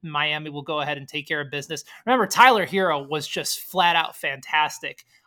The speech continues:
um, i-, in the previous game and really helped save the day for Miami. I, I don't know if he can repeat that type of performance. So at the moment, I'm leaning with Boston at, at minus three and a half, but this will likely be a stay away from me just 'cause I, I really can't tell.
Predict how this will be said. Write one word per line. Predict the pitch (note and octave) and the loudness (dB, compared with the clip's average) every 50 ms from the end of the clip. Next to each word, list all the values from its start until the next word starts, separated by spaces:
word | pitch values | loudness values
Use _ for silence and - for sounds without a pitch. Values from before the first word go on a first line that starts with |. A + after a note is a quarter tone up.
| _ - | _ 0
um, | D3 D3 C3+ C3 C3+ C3 C#3 G#3+ | 2 2 2 0 -2 -10 -14 -8
i-, | F3+ | -8
in | F3+ - F#3+ F3 | -8 -6 -6 -8
the | E3+ | -8
previous | D#3+ - F3+ E3+ E3+ D3 D#3 D3+ D3 C#3 - | -8 -6 -6 -4 -4 -4 -4 -6 -6 -6 -6
game | - D#3+ D3+ D3 | -6 -6 -6 -6
and | C#3+ | -6
really | C#3+ D3+ D3+ D3+ C#3 | -6 -6 -4 -4 -2
helped | C#3+ D3 C#3+ | -4 -4 -6
save | - - E3 D#3 C#3+ | -6 -6 -6 -6 -6
the | C#3+ C#3 | -6 -6
day | D3 D3 C#3+ | -4 -4 -6
for | - - | -6 -8
Miami. | D3 C3+ C3 C3 C3+ C3 C3 B2+ C3 | -6 -4 -2 -2 -2 -2 -2 -2 -2
I, | C3 C#3+ D3 C#3+ | -2 0 0 0
I | D3 | -2
don't | D#3 D#3 | -2 -4
know | D#3 D#3 | -4 -6
if | D3+ C#3 | -6 -8
he | D#3+ D3 | -10 -12
can | - D3 C#3 | -14 -12 -12
repeat | C#3 C#3 - - D3+ D3 | -12 -12 -10 -12 -10 -6
that | - C3+ B2+ - | -6 -6 -6 -4
type | - E3 D#3 - C#3 | -6 -6 -6 -6 -12
of | B2+ _ | -20 _
performance. | - C3+ - _ D3+ D3 C#3+ C3+ B2 A#2+ - - | -18 -18 -12 _ -6 -6 -4 -6 -8 -12 -12 -10
So | D3+ B2+ B2+ - _ _ _ _ - | -10 -10 -12 -14 _ _ _ _ -6
at | F3 F3 | -4 -2
the | - F#3+ | 0 2
moment, | F#3 G3+ A3 A3 A3+ G#3+ | 6 6 6 6 4 2
I'm | G#3 G3 F#3+ | 2 2 2
leaning | G3 G3+ G3+ G#3 G3 | 2 0 0 -2 -2
with | F#3 F#3+ - | -4 -2 0
Boston | F#3+ F3+ F#3 F#3 F#3 - G3 F3 | 4 4 4 4 2 -2 -6 -6
at, | E3+ D#3 - - | -6 -8 -8 -10
at | E3 C#3+ - | -10 -10 -8
minus | F3+ E3 D#3+ E3 E3 D#3+ - - | -6 -4 -2 -2 -2 -6 -8 -10
three | - E3+ E3 E3 | -8 -6 -6 -6
and | D#3+ D3+ | -4 -2
a | C#3+ | 0
half, | D3 D3+ D3+ D3 - - | 2 2 2 0 -2 -8
but | D3+ - | -14 -10
this | D3+ - | -10 -10
will | D#3 C#3+ | -8 -6
likely | C3+ C#3+ C#3 - D#3 C#3 | -6 -8 -6 -6 -8 -8
be | C#3 C#3 | -8 -8
a | B2+ | -10
stay | - - D3+ C#3 | -8 -6 -4 -4
away | C#3 C#3 C3+ C3 | -4 -4 -8 -10
from | - - C#3 | -12 -14 -12
me | C#3 C#3+ | -12 -12
just | C3 - C#3+ - - | -10 -10 -10 -10 -8
'cause | C3+ | -6
I, | C#3 C3+ C3 C3 | -6 -6 -4 -4
I | C#3+ D3+ C#3 | -6 -6 -4
really | C#3 E3 E3 D3 C3+ | -4 -4 -4 -4 -6
can't | - D3+ C#3+ C#3 - | -6 -6 -6 -4 -2
tell. | D3+ D3 D3 - - | -2 -2 -2 -4 -6